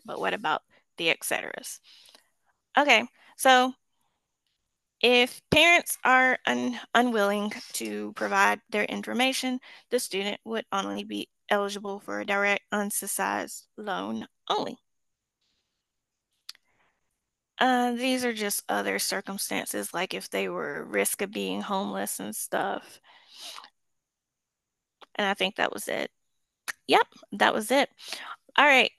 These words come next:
so going back. Stop share. All right, so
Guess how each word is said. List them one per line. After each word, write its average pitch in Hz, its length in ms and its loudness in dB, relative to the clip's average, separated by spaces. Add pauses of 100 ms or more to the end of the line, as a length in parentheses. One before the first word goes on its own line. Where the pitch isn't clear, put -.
(180)
so - 420 4 (3000)
going 202 320 -8
back. 277 280 -4 (3500)
Stop - 360 -12
share. - 320 -6 (380)
All 254 80 8
right, 233 240 6
so 233 340 2